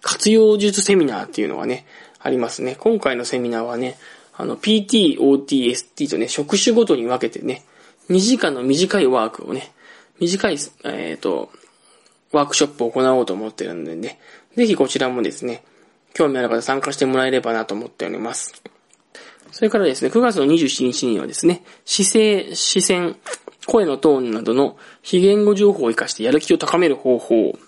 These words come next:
自分も患者さんも元気になるコミュニケーションセミナーっていうのをね、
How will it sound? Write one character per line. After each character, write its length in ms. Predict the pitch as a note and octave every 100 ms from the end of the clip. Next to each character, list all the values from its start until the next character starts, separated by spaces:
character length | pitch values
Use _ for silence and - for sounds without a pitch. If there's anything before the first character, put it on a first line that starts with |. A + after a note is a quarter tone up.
| _ _ _ - _ _ -
自 100 | D3+
分 200 | A3 A3
も 80 | G3+
患 140 | F3
者 100 | E3+
さ 120 | E3
ん 140 | C#3+ C3+
も 220 | B2+ -
元 220 | D3 A3 G#3
気 120 | B2+
に 40 |
な 80 | B2
る 140 | F#2+
コ 140 | - C#3
ミ 80 | F#3+
ュ 20 |
ニ 100 | G#3
ケ 120 | G3+
ー 40 |
シ 100 | F#3+
ョ 40 | F3+
ン 60 |
セ 120 | E3+ D#3
ミ 100 | C3+
ナ 180 | -
ー 40 | -
っ 20 |
て 100 | -
い 40 |
う 20 | -
の 60 |
を 20 |
ね、 180 | D#3+ -